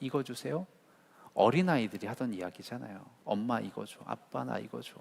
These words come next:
나 이거 필요해, 이거 사줘." 성숙한 믿음의 자녀들 됐을 때 어때요? 나중에는요, 부모님한테 나중에는 달라는 게 아니라 갖다 드리잖아요. 갖다 드리는 거. 이것이 자녀의 성숙한 모습 아니겠습니까?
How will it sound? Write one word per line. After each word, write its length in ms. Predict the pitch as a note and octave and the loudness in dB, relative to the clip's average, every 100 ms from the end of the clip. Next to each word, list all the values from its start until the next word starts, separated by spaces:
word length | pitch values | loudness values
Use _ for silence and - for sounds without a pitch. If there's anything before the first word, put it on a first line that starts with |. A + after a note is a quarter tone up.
| C3+ | -4
나 120 | - G#2+ | 0 0
이거 220 | B2 C#3 | 0 -6
필요해, 360 | - - C#3 | -6 -8 -6
이거 200 | C3 B2 | -4 -4
사줘." 360 | C3+ D#3 D3 - - _ _ _ _ _ _ _ _ _ _ _ - - | -4 -4 -8 -10 -16 _ _ _ _ _ _ _ _ _ _ _ -20 -8
성숙한 720 | - C3+ - - A2+ G2+ - | 0 0 0 2 2 2 -4
믿음의 280 | B2 A#2+ C#3 | -4 0 0
자녀들 320 | B2 A2+ A2+ | 0 -2 -2
됐을 200 | A2 G#2 | -2 -4
때 60 | A2+ | -4
어때요? 440 | F2+ - A2+ D#3+ - _ _ | -6 -6 -6 -6 -10 _ _
나중에는요, 680 | - F3+ A2+ G#2 G#2 F3+ B3 _ _ _ _ _ _ _ _ _ - | -4 -2 -2 -4 -2 -4 -6 _ _ _ _ _ _ _ _ _ -2
부모님한테 680 | B2+ A#2+ A#2+ A2 - G#3+ A3 - - - - - | 2 4 4 2 4 2 0 -12 -20 -20 -20 -2
나중에는 400 | - - A2 G#2+ | 0 2 0 0
달라는 340 | - G2+ G#2 | 2 4 4
게 80 | G2 | 0
아니라 100 | G2 | -4
갖다 320 | - - C#3 | -4 -2 -4
드리잖아요. 500 | B2+ F#2+ F2+ - - - _ _ _ _ - | -4 -10 -14 -16 -20 -20 _ _ _ _ -12
갖다 280 | - - | -10 -8
드리는 320 | D3+ A#2 - C3+ | -8 -8 -12 -14
거. 160 | - - _ | -20 -20 _
이것이 640 | C3+ C#3 D#3 - F3 F#3 - - - - - - | -2 0 0 0 -2 -2 -6 -20 -20 -20 -18 -8
자녀의 320 | - F#2+ F#2 | -4 -2 -2
성숙한 420 | - G2 - C3+ | -2 -4 -2 -4
모습 240 | A#2 - - | -4 -6 -8
아니겠습니까? 800 | F#2 G2 - - F#2+ - F3+ | -10 -12 -12 -10 -12 -8 -8